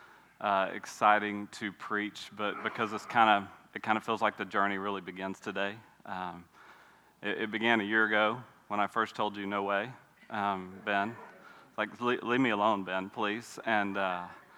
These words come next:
and, and now kinda looking back on all that preparation and then us joining last week, it just really feels, uh, something's, something's going on. I'm, I'm, I'm sure we'll figure it out at some point, but, um,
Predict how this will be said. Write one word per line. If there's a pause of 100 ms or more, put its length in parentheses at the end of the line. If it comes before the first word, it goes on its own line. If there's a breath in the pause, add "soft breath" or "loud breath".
(600 loud breath)
and,
and
now
kinda
looking
back
on
all
that
preparation
and
then
us
joining
last
week, (200)
it
just
really
feels, (1040 soft breath)
uh, (140)
something's, (220)
something's
going
on.
I'm, (260)
I'm, (400)
I'm
sure
we'll
figure
it
out
at
some
point,
but,
um,